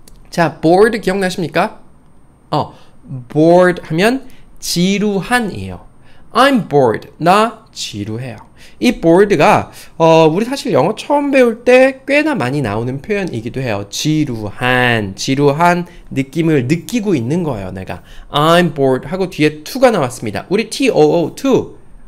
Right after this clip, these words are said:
많이 쓰죠. 이따가 to 하나 또 나와요. 어, 근데 to 보통 우리 어떤 뜻에 많이 쓰죠? To? 너무 뭐뭐하다. I'm too old. 나 너무 늙었어. I'm,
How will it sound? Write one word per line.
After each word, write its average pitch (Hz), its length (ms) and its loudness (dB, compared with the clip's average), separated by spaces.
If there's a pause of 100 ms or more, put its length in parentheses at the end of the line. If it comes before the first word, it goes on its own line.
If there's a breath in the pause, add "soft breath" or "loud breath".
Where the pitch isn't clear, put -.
(160)
많이 139 280 -2
쓰죠. 202 380 -4
이따가 170 340 0
to 285 140 -4
하나 240 260 -2
또 247 120 -6
나와요. 120 460 -2 (360)
어, - 300 0 (240 loud breath)
근데 214 260 0
to 302 220 0
보통 254 480 0 (160)
우리 - 140 0
어떤 185 260 0
뜻에 185 160 -6
많이 135 180 -2
쓰죠? 170 320 -6
To? 254 240 -6 (480 soft breath)
너무 247 440 2
뭐뭐하다. 139 680 -2 (540)
I'm 180 540 2 (500)
too 226 360 -4
old. 117 500 -2
나 107 180 -6
너무 117 520 -2
늙었어. 104 720 -8 (480 soft breath)
I'm, 180 420 0